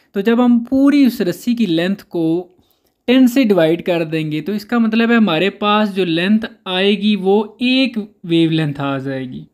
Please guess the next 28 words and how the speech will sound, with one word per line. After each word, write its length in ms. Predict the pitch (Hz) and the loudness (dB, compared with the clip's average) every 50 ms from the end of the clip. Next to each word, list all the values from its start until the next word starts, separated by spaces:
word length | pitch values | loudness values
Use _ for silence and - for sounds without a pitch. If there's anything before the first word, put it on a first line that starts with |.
| _ _ _ _ - | _ _ _ _ -16
ठीक, 160 | 170 - - _ - | -16 -16 -16 _ -2
एक 340 | 240 240 247 254 254 240 - | 0 2 2 2 2 0 -2
वेव 320 | 170 156 156 160 170 175 | -2 2 2 4 4 2
की 160 | 170 - 185 160 | 0 -4 -8 -6
जो 120 | 151 151 | -4 -4
लेंथ 240 | 151 151 151 147 135 | -4 -4 -4 -6 -6
बनेगी। 520 | 139 139 139 135 139 131 131 127 123 - - _ _ _ _ _ _ _ _ - | -8 -8 -6 -6 -6 -8 -8 -10 -12 -14 -16 _ _ _ _ _ _ _ _ -8
ये, 80 | 170 | -8
uh, 640 | 170 170 - _ _ _ _ - 180 170 160 160 170 | -8 -8 -12 _ _ _ _ -10 -6 -4 -4 -4 -2
I 140 | 180 185 170 | -2 -2 -4
think 240 | 165 - 190 190 185 | -2 -2 -2 -2 0
आपको 220 | 175 170 165 175 165 | 0 -2 -2 -2 -4
समझ 280 | - 180 175 175 170 | -2 -2 -2 0 0
आ 160 | 170 165 175 | 2 2 2
गया 140 | 190 185 185 | 2 2 0
होगा। 300 | 165 151 151 147 170 202 - - _ _ _ _ _ _ - - _ _ _ _ | 0 0 -2 -4 -6 -6 -8 -10 _ _ _ _ _ _ -20 -20 _ _ _ _
मैं 140 | 185 185 180 | -8 -6 -2
दोबारा 260 | 175 165 156 156 180 196 | 2 2 4 4 2 2
से 120 | - 233 | 0 0
कॉन्सेप्ट 400 | 233 220 214 190 - 190 190 190 | 0 0 0 0 0 0 0 0
आपको 140 | 196 185 185 | -2 -2 -2
क्लियर 240 | 196 196 190 196 196 | 0 0 0 0 0
करने 220 | 202 190 185 190 | -2 -2 -2 -2
की 60 | 190 | -2
कोशिश 280 | 185 190 175 - - - | -4 -4 -6 -6 -8 -10
कर 180 | - 202 196 | -6 -4 -2
रहा 100 | 190 185 | -2 -2
हूँ 180 | 202 247 277 - | -2 -4 -6 -8